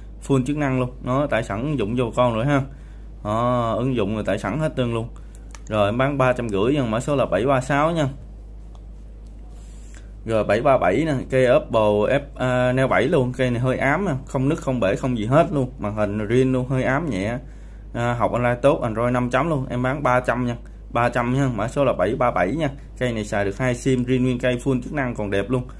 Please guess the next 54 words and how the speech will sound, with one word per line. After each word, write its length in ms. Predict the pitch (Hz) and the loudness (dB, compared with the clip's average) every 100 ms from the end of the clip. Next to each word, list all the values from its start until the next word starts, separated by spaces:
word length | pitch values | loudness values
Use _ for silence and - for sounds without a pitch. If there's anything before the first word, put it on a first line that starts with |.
| - - | -16 -10
màn 160 | 104 101 | -6 -2
hình 180 | 107 110 | -2 0
hơi 120 | 123 | -2
ám 280 | 120 147 147 | 0 -2 -2
nhẹ 200 | 98 104 | -2 0
ha. 200 | 139 139 - - - - - | 0 -2 -6 -16 -16 -16 -10
Đó, 200 | 127 113 - - - | -4 -4 -6 -14 -10
màn 140 | 104 | -6
hình 160 | 107 107 | -4 -2
hơi 200 | 131 117 | -2 0
ám 220 | 123 151 | -2 -2
như 100 | 135 | -2
vậy 140 | 107 101 | -2 -2
nè. 100 | 98 - - - - - - - - - 95 | -6 -10 -16 -16 -16 -16 -18 -18 -18 -12 -4
Rồi 260 | 101 92 | -2 -2
ba 200 | - 120 | -2 -2
trăm 260 | 120 123 135 | 0 0 2
ha, 160 | 147 139 - - | 0 -2 -6 -4
bỏ 140 | 101 | -4
sim 260 | 131 135 123 | 0 0 0
nghe 120 | 117 | 0
gọi 240 | 95 95 127 | 2 2 2
thôi 140 | 123 | -2
cũng 140 | 113 127 | -2 0
lời 220 | 104 101 | 2 2
nữa, 80 | 123 139 | 0 -4
em 160 | 123 | -2
tải 140 | 101 110 | -2 -2
sẵn 200 | 101 113 | -2 -2
ứng 160 | 147 | -2
dụng 180 | 107 101 | -2 -2
cho 100 | 123 | -2
bà 60 | 113 113 | -2 0
con 200 | 117 107 | 0 0
rồi 100 | 104 | -2
nè. 80 | 98 - - - - - | -4 -10 -16 -16 -16 -8
Đó, 480 | 110 117 123 117 107 104 | -2 0 0 0 -2 -2
tải 140 | 107 | -2
sẵn 220 | 113 135 | -2 -2
một 100 | 110 | -2
nồi 260 | 104 98 98 | -2 0 0
luôn. 120 | 107 - - - - - - | -2 -6 -14 -16 -16 -16 -6
Rồi 260 | 101 98 92 | -2 0 0
máy 140 | 113 | 0
móc 180 | 143 - | -2 -2
ok 200 | 131 - | -4 0
luôn, 320 | 127 123 117 | 2 2 2
ba 140 | 123 123 | 2 2
trăm 200 | 127 120 | 0 0
K 40 | |
thôi 360 | 123 120 127 117 | 2 2 0 -2
cây 120 | 123 | -2
này 160 | 110 117 | 0 0
ha, 160 | 131 | -2